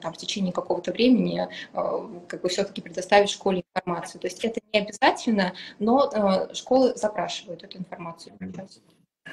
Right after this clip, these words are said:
Speaker 2: Хотел, знаете, еще обсудить какую тему. Вот я как стоматолог, э, знаю, что,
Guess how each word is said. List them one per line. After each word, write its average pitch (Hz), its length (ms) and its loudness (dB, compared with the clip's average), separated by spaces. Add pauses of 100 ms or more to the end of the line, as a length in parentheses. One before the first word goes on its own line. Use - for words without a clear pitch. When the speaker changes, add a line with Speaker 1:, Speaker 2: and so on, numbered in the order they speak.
(220)
Speaker 2:
Хотел, 151 340 6
знаете, 151 300 0
еще 127 200 4
обсудить 113 340 -2
какую 107 380 2
тему. 87 320 2
Вот 101 160 0
я 117 280 4
как - 180 -2
стоматолог, 151 800 4
э, 90 1000 4
знаю, 107 440 2
что, 90 500 -4